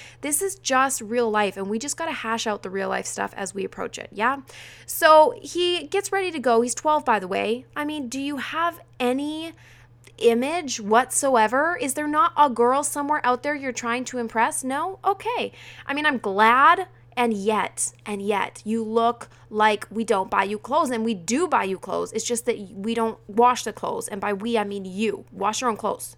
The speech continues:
Just go wash your own clothes. So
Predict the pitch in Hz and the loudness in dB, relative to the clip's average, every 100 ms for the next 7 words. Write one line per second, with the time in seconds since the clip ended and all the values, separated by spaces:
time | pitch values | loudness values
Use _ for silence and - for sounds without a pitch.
0 | - - 220 - 208 196 202 202 - 214 | -10 -6 -6 -2 0 0 0 0 0 -4
1 | 202 190 - - - - - - - - | -4 -6 -6 -14 -20 -20 -20 -18 -10 4
2 | 285 277 277 277 | 6 8 8 6